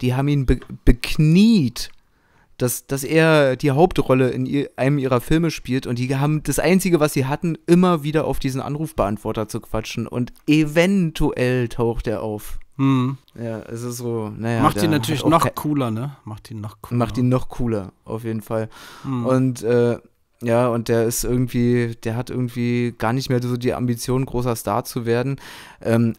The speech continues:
Speaker 1: angeblich taucht er dann auch gerne mal bei irgendwelchen Hochzeiten auf oder bei irgendwelchen Partys und crasht die dann so.
Speaker 2: Na, er soll ein
Speaker 1: Besäuft.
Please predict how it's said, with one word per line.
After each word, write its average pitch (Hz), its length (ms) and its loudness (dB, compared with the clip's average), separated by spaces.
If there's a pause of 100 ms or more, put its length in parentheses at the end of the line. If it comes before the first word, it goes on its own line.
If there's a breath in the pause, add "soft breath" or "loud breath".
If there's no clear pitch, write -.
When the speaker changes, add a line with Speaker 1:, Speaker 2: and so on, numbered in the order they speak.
Speaker 1:
angeblich 135 580 4
taucht - 320 2
er 131 60 4
dann 120 160 2
auch 110 200 -2
gerne 123 300 2
mal 120 160 0
bei 117 160 0
irgendwelchen 120 560 -2
Hochzeiten 117 600 -2
auf 104 280 -4
oder 110 160 -4
bei 104 140 -2
irgendwelchen 107 480 -4
Partys 110 500 -8
und 104 140 -8
crasht - 380 -2
die 113 80 -4
dann 101 260 -6
so. 104 240 -8
Speaker 2:
Na, 143 60 0
er 135 120 -2
soll 165 180 4
ein 151 100 2
Speaker 1:
Besäuft. 147 100 0